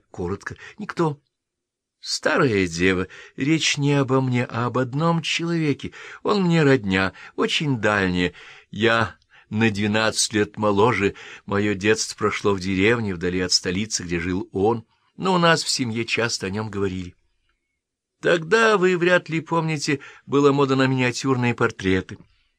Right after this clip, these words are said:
У маменьки на клавикордах стояла целая галерея. Государь с государыней, мадам де Сталь,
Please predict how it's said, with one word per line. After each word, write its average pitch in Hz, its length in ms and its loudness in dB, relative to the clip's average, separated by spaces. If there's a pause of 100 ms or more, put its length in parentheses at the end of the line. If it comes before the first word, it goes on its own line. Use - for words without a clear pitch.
(300)
У 110 180 0
маменьки 113 720 0
на 107 140 -6
клавикордах 107 680 0
стояла 104 400 -2
целая 104 380 -2
галерея. 95 600 -2 (480)
Государь 113 540 0
с 107 140 -4
государыней, 113 720 -4 (400)
мадам 104 280 0
де 101 120 2
Сталь, 104 600 0